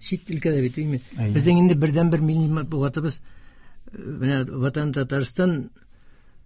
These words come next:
Speaker 1: аны дөресен әйткәндә бездән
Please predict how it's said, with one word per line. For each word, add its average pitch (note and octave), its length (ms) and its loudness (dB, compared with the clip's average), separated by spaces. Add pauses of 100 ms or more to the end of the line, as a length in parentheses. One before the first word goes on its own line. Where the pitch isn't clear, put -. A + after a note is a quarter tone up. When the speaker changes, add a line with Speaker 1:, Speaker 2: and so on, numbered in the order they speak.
(160)
Speaker 1:
аны D#3+ 300 2 (920)
дөресен D#3+ 460 -2
әйткәндә D#3+ 560 0
бездән D#3+ 380 0